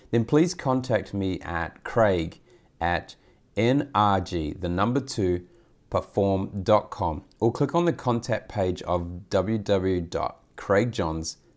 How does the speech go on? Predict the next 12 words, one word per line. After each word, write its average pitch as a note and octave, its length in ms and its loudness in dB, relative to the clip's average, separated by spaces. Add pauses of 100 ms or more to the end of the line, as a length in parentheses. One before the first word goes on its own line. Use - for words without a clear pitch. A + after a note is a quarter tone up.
(180)
dot - 240 -6
com D#2 360 -4 (300)
dot E2 320 -4
a D2 60 -2
u. - 420 -8 (1080)
Thank A2 220 2
you A2+ 60 4
very A2 600 4
much F#2+ 240 0
for - 100 -6
listening D2+ 420 -6
today. D#2 360 -8